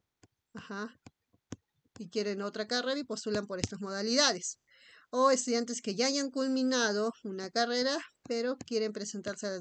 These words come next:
la pregunta y ordinario por otra carrera, ¿ya?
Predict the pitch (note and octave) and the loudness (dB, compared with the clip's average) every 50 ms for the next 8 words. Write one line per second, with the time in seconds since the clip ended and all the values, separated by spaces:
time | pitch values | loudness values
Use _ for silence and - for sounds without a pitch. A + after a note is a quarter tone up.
0 | E3+ F3+ G3+ G3 G#3+ G#3+ A#3+ C4+ D4+ D#4 - C4+ A3+ G#3 G#3 G#3 G#3+ G#3+ A3 G#3+ | -6 -8 -8 -6 -4 -2 0 0 0 0 0 -2 -2 -2 -2 -2 -2 0 0 0
1 | A3 G#3+ - G3 F#3+ G3 G3 G3 F#3 G3 F#3+ F3+ F3+ E3+ D#3+ D3+ D3 - - _ | 0 -2 -2 -2 -2 -2 -2 -2 -4 -4 -6 -6 -6 -6 -8 -8 -12 -14 -18 _
2 | _ _ _ - - - - - - _ _ _ G3+ G3+ A3 B3+ C#4+ | _ _ _ -20 -20 -20 -20 -20 -20 _ _ _ -4 -2 -2 -2 -2